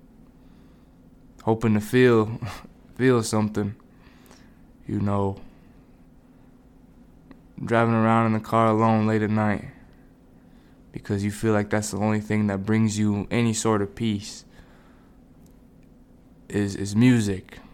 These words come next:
because you, you don't know what else in these moments brings you anything. And depression is losing interest in, in literally everything you love and,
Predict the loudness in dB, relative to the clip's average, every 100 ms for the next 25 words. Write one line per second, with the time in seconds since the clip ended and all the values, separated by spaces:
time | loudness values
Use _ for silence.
0 | -14 -12 -4 -2 0 0 0 0 -2 0
1 | 0 0 0 0 2 2 0 -2 -8 -12
2 | -10 -4 -2 -2 -2 -2 0 0 -2 -8
3 | -16 -20 -20 -20 -20 -20 -20 -20 -20 -20
4 | -20 -20 -12 4 6 8 6 2 2 0
5 | -2 -4 -4 -6 -6 -6 -2 0 0 2
6 | 2 2 -2 -10 -14 -14 -14 -18 -20 -20
7 | -20 -20 _ -16 -16 -18 -18 -18 -16 -18
8 | 2 8 8 8 6 4 2 0 0 -2
9 | 0 0 2 4 6 6 4 2 2 0
10 | -2 0 0 -2 -2 0 2 2 0 -4
11 | -14 -10 -6 -4 -6